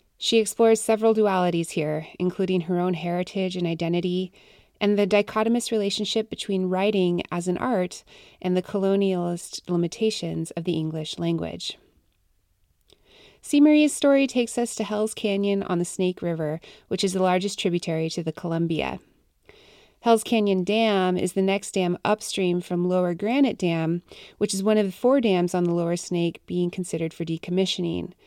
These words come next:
This comes after Republican Idaho Congressman Mike Simpson recently proposed a very controversial thirty-three billion dollar plan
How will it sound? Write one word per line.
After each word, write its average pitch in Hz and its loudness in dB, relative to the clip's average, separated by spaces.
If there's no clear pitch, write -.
This 196 0
comes 190 4
after 180 0
Republican 190 0
Idaho 175 0
Congressman 190 -2
Mike 160 -4
Simpson 190 2
recently 185 0
proposed 175 -4
a 180 0
very 190 2
controversial 170 -4
thirty-three 196 -2
billion 196 -2
dollar 180 -2
plan 160 -4